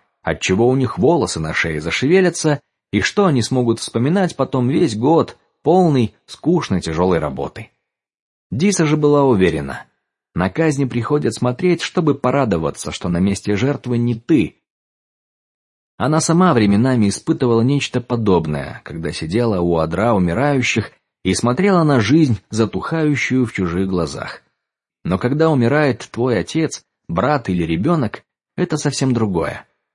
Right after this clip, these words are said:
Эта утрата меняет ткань твоей жизни, ломает тебя,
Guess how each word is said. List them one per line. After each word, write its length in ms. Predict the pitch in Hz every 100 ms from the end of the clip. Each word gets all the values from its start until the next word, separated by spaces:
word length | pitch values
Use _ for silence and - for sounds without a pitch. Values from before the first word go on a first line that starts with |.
| _ _ _ _ _ _ _ -
Эта 220 | 98 120
утрата 380 | 123 131 139 123
меняет 600 | 123 131 135 120 - _
ткань 340 | - 135 131
твоей 340 | 120 117 123 117
жизни, 360 | 107 131 92
ломает 640 | 85 90 117 160 135 90 -
тебя, 460 | - 95 117 85